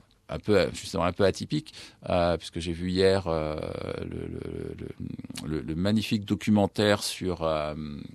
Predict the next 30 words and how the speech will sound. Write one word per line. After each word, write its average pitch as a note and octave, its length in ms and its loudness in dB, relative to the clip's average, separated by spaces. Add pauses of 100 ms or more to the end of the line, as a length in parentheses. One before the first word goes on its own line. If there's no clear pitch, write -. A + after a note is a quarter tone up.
un, D#2 360 -2 (500)
un D2+ 120 -4
musicien G#2 460 4
de G2+ 40 4
free - 180 2
jazz, G2 320 8
Cecil F2 320 0
Taylor. G2+ 560 2 (680)
Euh, D#2+ 120 0
et F2 120 0
donc F2 180 0
voilà G#2 260 6
un F2 60 4
film F#2 240 0
difficile E2+ 480 2
parce - 220 -4
que F2+ 240 0
voilà, D#2+ 260 2
c'est D2+ 400 -4 (300)
une A2 160 6
pièce, - 520 0 (320)
euh, D2 260 0 (280)
la E2+ 120 -2
pièce, F#2 420 -2
euh, D#2 240 0
l'appartement F2+ 480 0
de E2+ 40 -4
Cecil D#2 300 -6
Taylor, G#2 680 -2
euh, - 40 -12